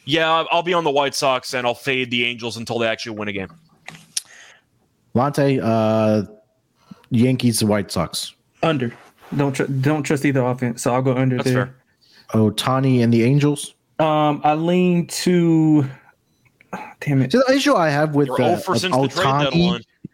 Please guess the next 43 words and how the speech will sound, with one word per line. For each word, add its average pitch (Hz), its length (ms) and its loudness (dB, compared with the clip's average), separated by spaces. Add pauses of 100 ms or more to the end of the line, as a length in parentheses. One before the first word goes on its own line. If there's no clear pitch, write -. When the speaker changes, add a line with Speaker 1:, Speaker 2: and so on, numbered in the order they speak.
(160)
Speaker 3:
They 151 140 2
are. 151 340 2
I 135 60 0
just 151 220 -2
Speaker 2:
is 156 120 2
because 170 240 0
we 170 120 2
don't 208 140 2
know, 202 120 2
I 160 80 0
don't 190 100 0
know 190 80 2
how 180 80 0
many 156 140 -2
innings 156 240 2
he's 131 140 2
gonna 117 160 2
go, 131 180 2
'cause 120 160 -2
his 135 60 0
last 139 260 2
start, 123 160 0
he 139 80 2
only 143 160 2
ended 113 180 0
up 107 80 -4
going, 117 200 2
what, 107 160 0
three 135 200 2
or 127 60 2
four 123 240 0
innings 120 220 2
before 113 200 -2
they 151 140 4
Speaker 3:
Yeah. 139 80 2
Speaker 2:
pulled 127 160 2
him 127 140 2
because 113 220 0
of, 104 60 2
Speaker 3:
I 101 40 2
think, 180 80 2
Speaker 2:
like, 170 160 2
Speaker 3:
like, - 0 -